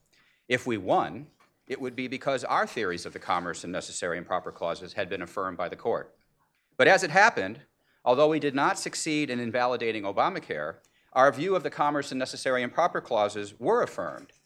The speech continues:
by five justices. If before the case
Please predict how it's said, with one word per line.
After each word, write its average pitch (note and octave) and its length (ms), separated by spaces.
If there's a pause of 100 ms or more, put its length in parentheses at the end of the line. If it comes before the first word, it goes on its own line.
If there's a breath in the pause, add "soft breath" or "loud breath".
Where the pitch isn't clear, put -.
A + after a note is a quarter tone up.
(200)
by C#3 200
five A#2+ 280
justices. C3 680 (840)
If F#3+ 180
before G3 360
the G#3 80
case F3+ 520